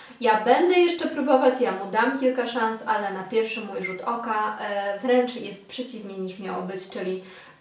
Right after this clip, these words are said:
pozjeżdżało, posypywało się. Ja też mam taki zmęczony już makijaż, widzicie, powycierany,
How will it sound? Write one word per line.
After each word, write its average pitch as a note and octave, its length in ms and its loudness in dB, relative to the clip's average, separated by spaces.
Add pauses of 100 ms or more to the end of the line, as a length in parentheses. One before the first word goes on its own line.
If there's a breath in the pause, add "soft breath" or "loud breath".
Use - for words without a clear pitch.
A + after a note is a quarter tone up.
(120)
pozjeżdżało, B3+ 640 4
posypywało A3+ 720 0
się. A3 140 -6
Ja A3 160 0
też A#3 200 -6
mam G#3+ 140 -8
taki G#3+ 200 -12
zmęczony G#3+ 420 -2
już A3+ 160 -2
makijaż, A3 360 -4
widzicie, G3+ 300 -10
powycierany, G#3+ 640 -6